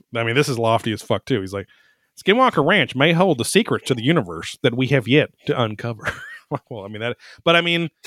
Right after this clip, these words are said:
when you're, when th-, this is why I like it, 'cause it's like, hey, like, this, this ranch is a little Disneyland, not to quote John Keel, but, like, he's not talking about Skinwalker Ranch. He has a book called Disneyland of the Gods, but, uh,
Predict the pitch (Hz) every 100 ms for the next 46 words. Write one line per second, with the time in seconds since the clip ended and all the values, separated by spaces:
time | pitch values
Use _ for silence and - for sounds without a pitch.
0 | - - - _ 135 147 156 147 139 135
1 | 135 131 _ 131 147 147 156 175 175 185
2 | 190 202 240 131 123 120 135 196 190 113
3 | 110 123 - 123 143 190 147 170 196 151
4 | 120 117 120 139 123 139 143 147 127 110
5 | 110 117 123 131 - 117 113 _ - 117
6 | 110 160 147 98 104 113 107 - _ _
7 | _ _ _ _ - 143 139 131 127 110
8 | - 113 110 110 117 127 123 110 127 127
9 | - 110 101 110 104 107 101 101 104 92
10 | 95 107 98 87 95 - 107 - 120 104
11 | 95